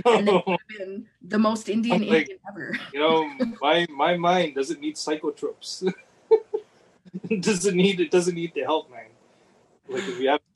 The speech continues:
Speaker 1: Valium <laughs> or anything like that, while you guys are doing peyote, we can probably level off together.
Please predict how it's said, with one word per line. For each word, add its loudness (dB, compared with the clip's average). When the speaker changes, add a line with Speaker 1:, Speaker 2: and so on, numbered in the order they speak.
Speaker 1:
Valium 2
<laughs> -20
or -6
anything 2
like -2
that, 0
while 2
you 4
guys 2
are -2
doing -2
peyote, 0
we -20
can -20
probably 2
level 2
off -2
together. -4